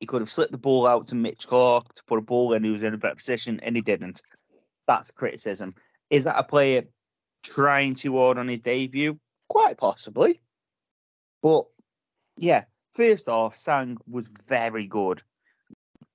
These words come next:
Did everything you want from that sort of midfielder. He was ratty, he was horrible. Picked the ball up, was pr-, was, was nice with it up until that final third. Second half, Tom Sang, the right wing back,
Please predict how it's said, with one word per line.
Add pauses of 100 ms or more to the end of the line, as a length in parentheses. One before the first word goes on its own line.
Did
everything
you
want
from
that
sort
of
midfielder. (1040)
He
was
ratty,
he
was
horrible. (680)
Picked
the
ball
up, (640)
was (120)
pr-,
was,
was
nice
with
it (1120)
up
until
that
final
third. (480)
Second
half,
Tom
Sang,
the
right
wing
back,